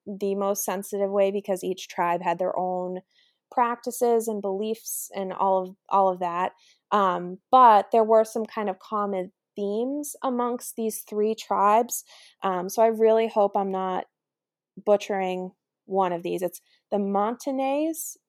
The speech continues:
tribe, the Micmac tribe, and the Malecite tribe. Um, they existed at the time that these burial traditions were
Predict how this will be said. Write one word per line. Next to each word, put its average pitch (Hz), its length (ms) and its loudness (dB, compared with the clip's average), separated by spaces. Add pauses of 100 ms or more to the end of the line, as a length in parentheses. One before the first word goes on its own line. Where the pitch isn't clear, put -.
(120)
tribe, 294 540 0 (200)
the 214 80 0
Micmac 254 760 -4
tribe, 269 460 0 (120)
and 214 120 -2
the 202 40 -2
Malecite 208 800 -2
tribe. 277 420 -4 (440)
Um, 196 260 -2
they 208 480 4 (340)
existed 226 640 2
at 208 200 0
the 220 60 0
time 277 320 -2
that 254 180 0 (840)
these 233 220 -2
burial 208 680 4
traditions 196 760 -4
were 185 280 -2